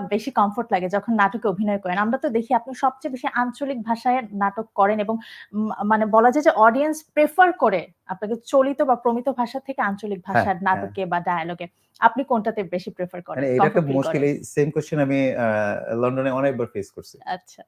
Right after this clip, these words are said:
Speaker 2: যে আসলে আপনার বাড়ি কোথায়?
Speaker 1: হুম, হুম, হুম, হুম।
Speaker 2: আহ, এরা, আমি আবারও পরিষ্কার করে দিই, অনেকে কনফিউজ হন।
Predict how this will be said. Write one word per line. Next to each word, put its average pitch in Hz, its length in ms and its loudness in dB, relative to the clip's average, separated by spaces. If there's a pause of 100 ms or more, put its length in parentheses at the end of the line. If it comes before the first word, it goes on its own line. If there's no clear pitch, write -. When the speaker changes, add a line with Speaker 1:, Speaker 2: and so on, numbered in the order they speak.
(140)
Speaker 2:
যে 95 180 -8
আসলে 104 240 -4
আপনার 110 160 -8
বাড়ি 110 160 2
কোথায়? 92 340 -10
Speaker 1:
হুম, 214 180 -8
হুম, 208 180 -6
হুম, 196 160 -6
হুম। 180 160 -10 (340)
Speaker 2:
আহ, 110 240 0
এরা, 131 180 4
আমি 135 140 4
আবারও 147 300 4
পরিষ্কার 131 360 2
করে 110 160 -2
দিই, 110 140 0
অনেকে 147 300 2
কনফিউজ 135 400 2
হন। 339 220 2